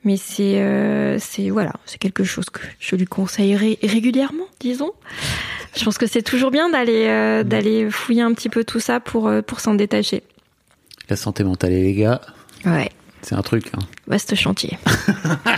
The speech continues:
Speaker 2: <laughs> Comment se passe, euh, comment se passe, euh, cette, cet accouchement ?
Speaker 1: L'accouchement, il est génial.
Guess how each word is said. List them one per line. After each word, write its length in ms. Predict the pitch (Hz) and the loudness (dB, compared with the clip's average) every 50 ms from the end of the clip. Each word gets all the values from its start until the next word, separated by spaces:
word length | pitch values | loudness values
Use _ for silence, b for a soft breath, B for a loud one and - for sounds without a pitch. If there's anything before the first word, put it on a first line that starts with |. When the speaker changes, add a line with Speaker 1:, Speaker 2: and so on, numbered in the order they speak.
| - | -2
Speaker 2:
<laughs> 1000 | - - - 180 - - - - - - _ - - - - - - - - - | -4 -6 -8 -8 -8 -10 -18 -20 -20 -20 _ -14 -10 -8 -8 -8 -8 -10 -10 -2
Comment 160 | - 131 127 135 | 2 2 4 4
se 80 | - | 4
passe, 240 | - 127 117 - - | 2 0 2 2 2
euh, 300 | 120 113 110 107 104 101 120 160 190 - - | 4 4 4 4 2 0 -2 -4 -8 -10 -4
comment 200 | - 123 120 123 | 0 2 2 2
se 80 | - | 2
passe, 240 | - 135 123 - - 113 | 0 -2 -2 0 0 2
euh, 300 | 104 104 101 101 101 101 | 2 4 2 2 0 0
cette, 380 | - - 107 - - - - | 0 -2 -4 -2 -4 -6 -4
cet 200 | 98 - 104 - | -2 -2 -2 -2
accouchement ? 460 | 107 - - 123 - - 127 131 - _ _ _ B B B B B B B B B B B B B | -2 -2 -2 -2 0 0 0 0 -2 _ _ _ B B B B B B B B B B B B B
Speaker 1:
L'accouchement, 420 | B 226 214 - 214 185 220 220 214 | B 0 2 2 0 2 2 2 2
il 100 | 190 170 | 2 2
est 60 | 185 | 2
génial. 300 | 180 - 165 160 - - | 2 2 0 0 -2 -4